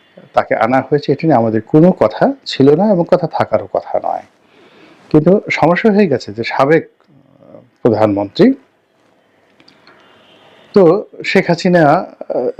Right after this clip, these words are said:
একজন মুখ কাটা, ঠোঁট কাটা মহিলা ছিলেন, রমণী ছিলেন। হুটহাট করে,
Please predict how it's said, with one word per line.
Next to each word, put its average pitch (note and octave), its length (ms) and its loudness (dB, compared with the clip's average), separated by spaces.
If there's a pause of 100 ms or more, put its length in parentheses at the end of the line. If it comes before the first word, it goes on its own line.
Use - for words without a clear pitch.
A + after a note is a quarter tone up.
একজন C3+ 480 0
মুখ C#3+ 280 0 (100)
কাটা, F#2 380 -2 (100)
ঠোঁট - 220 -2
কাটা - 220 -4
মহিলা G2 340 -4
ছিলেন, F2 400 -12
রমণী A#2 340 0
ছিলেন। - 300 -16 (240)
হুটহাট D#3 420 0
করে, A2+ 180 -2